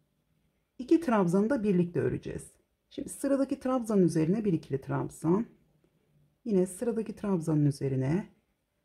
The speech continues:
iki tane tek trabzan yapıyorum. Şimdi sıradaki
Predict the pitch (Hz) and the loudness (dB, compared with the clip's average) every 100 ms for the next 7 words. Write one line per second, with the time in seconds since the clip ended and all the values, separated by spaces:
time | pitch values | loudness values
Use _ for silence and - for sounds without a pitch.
0 | _ - 269 208 185 285 - 233 - 170 | _ -8 -6 2 4 4 0 -6 2 2
1 | 139 143 139 135 - - 143 214 339 - | 2 2 2 2 -2 -2 0 4 2 0
2 | _ _ _ _ _ _ _ _ _ _ | _ _ _ _ _ _ _ _ _ _
3 | _ _ _ _ _ _ - 226 - 285 | _ _ _ _ _ _ -4 -4 -2 0
4 | 302 277 269 - 254 311 | 2 2 -4 -6 -2 -2